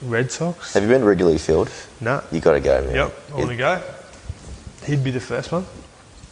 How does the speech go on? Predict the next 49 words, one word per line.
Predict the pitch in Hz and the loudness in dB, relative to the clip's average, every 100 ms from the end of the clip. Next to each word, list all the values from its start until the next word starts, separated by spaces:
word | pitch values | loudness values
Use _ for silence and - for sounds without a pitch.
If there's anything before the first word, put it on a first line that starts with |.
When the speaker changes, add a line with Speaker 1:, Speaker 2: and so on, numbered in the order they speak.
| - | -6
Speaker 2:
I've | - 95 | 0 4
never | 110 | 6
seen | 104 92 | 6 4
a | |
stadium. | 82 82 82 82 80 | 4 4 4 4 2
I | |
did | 90 | 2
a | 85 | 2
stadium | - 85 87 85 | 2 2 2 0
tour. | 85 107 | 0 2
I | 85 | 2
didn't | 90 | 2
get | 82 | 0
to | - | 2
go | 78 67 | 2 2
to | |
a | 71 | 0
game, | 73 71 65 64 | -2 -2 -4 -6
but | - 69 - - | -2 -2 -2 -4
just | 90 90 | 0 4
even | 92 80 | 2 2
touring | - 82 82 78 | -2 0 0 -2
this | - | -4
stadium, | - 71 57 67 117 | 0 2 2 0 0
Speaker 1:
Yeah. | 110 113 - | 0 -2 -4
Speaker 2:
it | 87 | -2
is | 82 | 0
so | - 85 82 | 2 2 4
much | 78 - | 0 -2
different | 71 67 | -8 -8
to | - | -8
anywhere | 71 60 60 | -6 -4 -6
I've | 50 - | -6 -10
ever | |
been, | - 53 53 | -10 -8 -8
man. | 67 82 - - - - - | -8 -10 -12 -14 -14 -20 -10
And | 85 87 | 0 0
it's | |
still | - 101 | 4 4
got | 90 76 | 4 2
the | 80 | 2
original | 85 82 82 73 | 0 0 -2 0
everything. | 78 76 - 69 - - - - - | 0 -2 -6 -8 -8 -12 -20 -16 -6
Speaker 1:
Yeah, | 113 104 | -4 -4
far | 113 - 110 107 110 | -6 -10 -12 -12 -12
out. | 113 - - - - - - - - - - - - | -14 -16 -18 -20 -20 -20 -20 -20 -20 -20 -20 -18 -2
He's | 147 135 | 0 2
number | 139 135 | 0 2
one. | 127 165 196 | 4 4 2